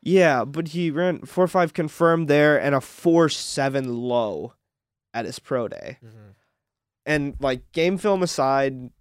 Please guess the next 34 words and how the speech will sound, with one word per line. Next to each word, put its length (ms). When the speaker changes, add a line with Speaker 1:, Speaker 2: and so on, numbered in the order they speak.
Speaker 1:
Kyle 260
Hamilton 640
is 280
one 160
of 80
the 100
best 260
defensive 400
players 340
in 80
the 80
draft. 460
Like, 380
Speaker 2:
One 80
Speaker 1:
I 40
Speaker 2:
of 40
the 60
Speaker 1:
mean, 60
Speaker 2:
best 140
Speaker 1:
it 40
Speaker 2:
safety 240
prospects 440
we've 100
ever 180
seen. 140
Speaker 1:
Yeah. 360
So 500
that, 360
sorry, 380
combine 560
results 340
aside, 520
Speaker 2:
Yeah. 180
Speaker 1:
like, 300